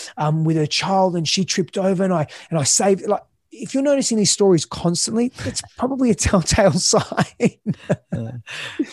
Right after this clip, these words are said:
Speaker 2: where they're just, like, sharing stories of achievement, of, like, wanting you to affirm
Speaker 1: Yes,
Speaker 2: their
Speaker 1: it's seeking
Speaker 2: achievement.
Speaker 1: affirmation. And if, you know, if you're,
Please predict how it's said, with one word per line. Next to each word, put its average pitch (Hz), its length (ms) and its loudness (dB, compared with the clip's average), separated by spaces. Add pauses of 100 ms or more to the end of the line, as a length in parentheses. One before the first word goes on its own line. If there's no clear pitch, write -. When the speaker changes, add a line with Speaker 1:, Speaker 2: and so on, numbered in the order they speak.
Speaker 2:
where 139 120 4
they're 131 160 4
just, 117 240 0
like, 107 300 0
sharing 120 500 2
stories 107 480 0
of 98 140 -2
achievement, 98 840 0
of, 95 360 -4
like, 101 220 0
wanting 113 420 2
you 110 160 2
to 101 160 2
affirm 90 880 -4 (280)
Speaker 1:
Yes, 170 380 0
Speaker 2:
their - 120 -6
Speaker 1:
it's - 80 -6
seeking 185 180 0
Speaker 2:
achievement. 175 200 0
Speaker 1:
affirmation. 147 640 0
And 175 160 0
if, 196 220 0
you 214 80 4
know, 196 80 4
if 175 240 0
you're, 233 320 4